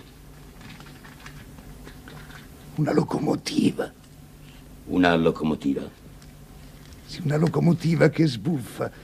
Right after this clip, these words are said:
Speaker 1: su per un'erta trascinando innumerevoli vetture, innumerevoli vagoni.
Speaker 2: L'ha mai vista prima? Le ricorda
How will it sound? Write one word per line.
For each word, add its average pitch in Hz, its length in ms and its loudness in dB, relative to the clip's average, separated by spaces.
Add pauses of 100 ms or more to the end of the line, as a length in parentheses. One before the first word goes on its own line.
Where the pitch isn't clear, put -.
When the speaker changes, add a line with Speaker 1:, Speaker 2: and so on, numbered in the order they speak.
(360)
Speaker 1:
su 165 240 0
per 165 160 6
un'erta 156 540 4
trascinando 147 600 4
innumerevoli 147 520 4
vetture, 143 420 2
innumerevoli 147 540 4
vagoni. - 480 -4 (760)
Speaker 2:
L'ha 110 120 -2
mai 117 160 6
vista 135 280 6
prima? 143 480 8
Le 135 180 6
ricorda 156 300 6